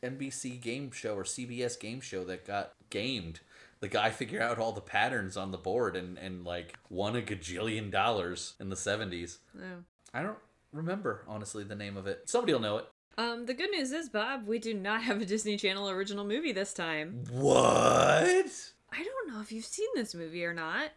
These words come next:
Speaker 2: I
Speaker 1: Ooh.
Speaker 2: have, but it's been a hot minute. Our next movie is Atlantis, The Lost Empire.
Speaker 1: I haven't seen it, and I'm excited about that.
Speaker 2: Yeah, I'm curious to watch it again because I feel like I remember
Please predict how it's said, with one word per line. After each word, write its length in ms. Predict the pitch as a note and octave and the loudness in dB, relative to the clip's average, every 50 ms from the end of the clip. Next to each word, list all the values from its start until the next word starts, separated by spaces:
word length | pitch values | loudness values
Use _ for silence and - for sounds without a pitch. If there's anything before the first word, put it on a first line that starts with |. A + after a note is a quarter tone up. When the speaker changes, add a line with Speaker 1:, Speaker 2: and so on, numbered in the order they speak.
| _ | _
Speaker 2:
I 180 | - G#3 B3+ D4+ | -2 0 0 0
Speaker 1:
Ooh. 100 | D4+ D4 | 2 2
Speaker 2:
have, 280 | D4+ D4 D#4 D4+ D4+ - | 2 2 0 0 -2 -2
but 140 | A#3 A3 | -2 -2
it's 160 | A3+ A3 - - | -2 -2 -2 -4
been 160 | - C4 C4 | -4 -4 -2
a 40 | A#3 | -2
hot 240 | - F3 D#3 - D#3+ | -2 -4 -4 -4 -4
minute. 260 | D#3+ D#3+ E3+ G#3 - - _ _ _ _ _ - | -6 -4 -4 -6 -6 -8 _ _ _ _ _ -4
Our 120 | G#3 A#3+ | -2 0
next 240 | A#3+ C4 B3+ - - | 0 0 -2 -2 -2
movie 220 | B3+ D#4 D#4+ D4 B3+ | -2 -2 0 0 0
is 100 | A3 A3 | 0 0
Atlantis, 520 | G#3+ G3 G3+ G3 G3 G3+ G#3+ A#3 B3+ - | 0 0 0 0 0 0 0 -2 -4 -4
The 140 | - - A3 | -4 -4 -4
Lost 360 | G3+ G3+ G#3 A3+ C4 - - | -4 -2 -4 -4 -4 -4 -4
Empire. 560 | A3+ D4 - D#4 G3 C#3 B2+ B2+ F2+ G3 - - _ - | -4 -4 -2 0 0 0 0 0 -4 -6 -8 -10 _ -2
Speaker 1:
I 120 | - G3+ A#3+ | 0 0 2
haven't 640 | G3 E3 - - A3 B3 C4 D4+ D4+ D#4 D4 A3+ | 2 0 0 2 4 4 6 6 6 4 4 4
seen 320 | - - - A3+ G#3+ G#3 G#3+ | 4 4 4 4 4 2 2
it, 80 | G#3 - | 2 4
and 120 | G3+ A3 | 6 6
I'm 160 | A#3+ B3+ C4 | 6 6 6
excited 680 | C4 B3+ - - - - C4+ D4 E4 E4 D4 C#4+ B3+ A#3 | 4 4 4 4 4 6 8 8 8 10 10 10 12 12
about 440 | G#3+ F3 G3+ G#3 G3+ G3 F#3+ F#3+ - | 10 10 10 10 10 8 8 8 8
that. 480 | G#3 F#3+ F3+ E3 D3 C3 G#2+ F#2 - - - _ _ _ _ _ - | 8 8 10 8 6 6 4 2 -2 -4 -10 _ _ _ _ _ -6
Speaker 2:
Yeah, 340 | A3 C#4 D#4 C4+ F#3 B2+ - - - | -2 0 2 2 2 0 -2 -2 0
I'm 260 | A#3 D4+ F#4 G#4 F#4+ | 0 2 2 0 -2
curious 360 | - - F4+ F4 E4+ E4 D#4 - | -4 -2 -2 -2 -2 -2 -4 -4
to 100 | - A3+ | -4 -4
watch 280 | G#3+ G#3+ G#3 A3 G#3+ G#3 | -2 -2 -2 -2 -2 -4
it 80 | F#3 | -4
again 320 | F#3 F3 F3+ E3+ E3 E3 E3 | -4 -4 -4 -4 -4 -4 -6
because 320 | F3 F3+ - A#3 G#3+ G#3+ | -8 -8 -6 -4 -2 0
I 80 | A3 A3 | -2 -2
feel 320 | A3 - - D#4+ E4 F4+ | -2 -4 -6 -6 -4 -4
like 160 | F#4 F4 E4+ C#4 | -4 -4 -2 -2
I 60 | B3 | -2
remember 800 | A#3+ A3+ A3+ A3 A3 A3 A3 G#3+ G#3+ G#3+ G#3 G#3 G#3 - - | -2 -2 -2 -2 -4 -4 -2 -2 0 0 0 0 -2 -2 -6